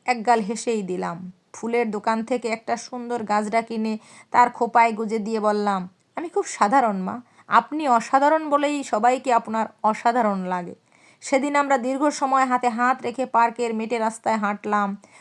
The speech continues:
মা দুঃখ করে বলল, "আসিফ হওয়ার পর তিনি তার অন্য নাম রাখতে চেয়েছিলেন, কিন্তু বাবা রাখতে দেয়নি। আমি সেদিনই সিদ্ধান্ত নিলাম, আমার বাচ্চা হলে তার নাম রাখবেন মা।" যথাসময়ে আমার আর আসিফের ঘর আলো করে একটি কন্যা সন্তান পৃথিবীতে এলো।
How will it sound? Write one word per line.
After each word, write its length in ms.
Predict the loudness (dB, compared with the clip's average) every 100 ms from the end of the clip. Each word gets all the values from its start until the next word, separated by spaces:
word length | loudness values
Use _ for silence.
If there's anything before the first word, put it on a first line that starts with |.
| _
মা 120 | 0
দুঃখ 360 | 0 -4 -4 -2
করে 200 | 0 2
বলল, 380 | 0 0 -2 -6 -8
"আসিফ 400 | -8 -6 -6 -2
হওয়ার 260 | 4 4
পর 200 | 4 -4 -4
তিনি 200 | -6 -6
তার 200 | 0 0 -2 _
অন্য 260 | 0 0 -4
নাম 320 | 0 0 2
রাখতে 300 | 0 0 -6
চেয়েছিলেন, 640 | -2 -2 -2 -4 -4 -6 -10 _ _ _
কিন্তু 280 | -6 -2
বাবা 300 | 6 6 8
রাখতে 340 | 6 4 0 -4
দেয়নি। 420 | 0 0 -2 -6 -12 _ _ _
আমি 160 | -4 -4
সেদিনই 360 | -2 -4 -4
সিদ্ধান্ত 500 | -4 -4 2 2 2
নিলাম, 440 | -2 0 2 0 -2 -10 -20 -8
আমার 240 | 2 4
বাচ্চা 320 | 6 2 -2
হলে 200 | -6 -6
তার 240 | -4 -2 -2
নাম 360 | -2 0 0
রাখবেন 520 | 0 -2 -4 -8 -6 -6
মা।" 380 | -6 -6 -8 -14 _ _ _ _ _ _ -20 -10
যথাসময়ে 680 | -2 0 0 0 2 4 4 4 -4 _
আমার 320 | -2 4 4
আর 120 | 6 4
আসিফের 400 | 2 -2 -4 0
ঘর 200 | 2 2
আলো 260 | 2 -2
করে 220 | 0 0
একটি 200 | 0 -6
কন্যা 300 | -4 -2 -2
সন্তান 440 | -2 -2 0 -2 -2
পৃথিবীতে 460 | -4 -6 -4 -2
এলো। 240 | -2 -2